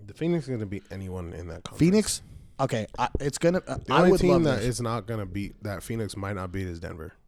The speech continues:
Speaker 2: Oh, yeah. That's a good, I like that. I
Speaker 1: That
Speaker 2: like
Speaker 1: might be the
Speaker 2: that.
Speaker 1: Western Conference Championship.
Speaker 2: Denver, Phoenix?
Speaker 1: Mm-hmm.
Speaker 2: Yeah, because your first round, you have Dallas and Utah. We said,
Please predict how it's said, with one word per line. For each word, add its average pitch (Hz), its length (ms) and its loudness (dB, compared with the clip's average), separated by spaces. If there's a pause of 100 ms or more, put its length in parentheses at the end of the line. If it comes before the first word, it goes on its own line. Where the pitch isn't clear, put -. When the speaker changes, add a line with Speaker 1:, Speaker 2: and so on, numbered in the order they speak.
(800)
Speaker 2:
Oh, 92 540 2
yeah. 95 360 -6 (220)
That's 104 200 -6
a 110 40 -6
good, 101 280 -6 (100)
I 110 140 -4
like 107 300 -8
that. 90 300 -10
I - 200 -10
Speaker 1:
That 120 60 2
Speaker 2:
like 127 60 0
Speaker 1:
might 131 160 2
be 113 120 0
the 107 80 0
Speaker 2:
that. - 20 2
Speaker 1:
Western 101 300 -4
Conference 92 340 -10
Championship. - 480 -12 (680)
Speaker 2:
Denver, 113 320 -2
Phoenix? 127 440 -4
Speaker 1:
Mm-hmm. 95 160 -8 (1300)
Speaker 2:
Yeah, 135 160 4
because 120 260 4
your 123 80 2
first 147 300 2
round, 143 180 2
you 135 60 2
have 117 100 0
Dallas 127 340 2
and 160 80 -2
Utah. 127 340 2
We 123 120 0
said, 113 420 0